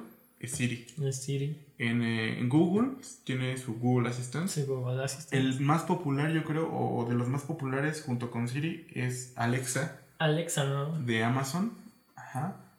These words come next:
Speaker 1: Y Microsoft tenía uno.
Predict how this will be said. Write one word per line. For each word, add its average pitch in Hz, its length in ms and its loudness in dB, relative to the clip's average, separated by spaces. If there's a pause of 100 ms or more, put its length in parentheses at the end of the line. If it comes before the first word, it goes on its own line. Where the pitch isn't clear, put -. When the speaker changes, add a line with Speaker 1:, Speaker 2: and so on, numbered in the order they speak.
(360)
Speaker 1:
Y 190 520 0
Microsoft 160 720 2 (160)
tenía 143 440 2
uno. 156 400 2